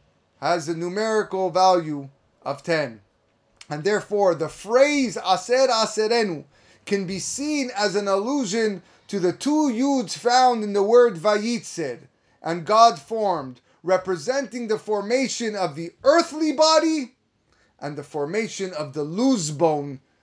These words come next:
that remains intact, where Am Yisrael will be recreated in the time of Techiyat HaMetim. The former formation derives benefit from this world. This is our bodies now,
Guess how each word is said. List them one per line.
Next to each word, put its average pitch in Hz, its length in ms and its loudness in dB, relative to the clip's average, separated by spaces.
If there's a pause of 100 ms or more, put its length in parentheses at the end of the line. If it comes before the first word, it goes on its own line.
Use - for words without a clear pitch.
(140)
that 147 160 -6
remains 165 500 -4
intact, 160 680 -6 (680)
where 139 200 0
Am 170 240 -2
Yisrael 151 580 -2
will 143 120 -2
be 131 380 -8 (440)
recreated 160 840 -4
in 135 120 -10
the 131 100 -8
time 147 420 -2 (360)
of 139 260 -4 (140)
Techiyat 139 480 -4
HaMetim. 117 540 -10 (240)
The 127 120 -10
former 240 520 2
formation 180 800 -4 (300)
derives 170 520 2
benefit 196 520 0
from 151 240 -6
this 214 240 -2
world. 220 320 -2
This 160 120 -8
is 151 120 -10
our 151 180 -2
bodies 165 560 0
now, 208 560 2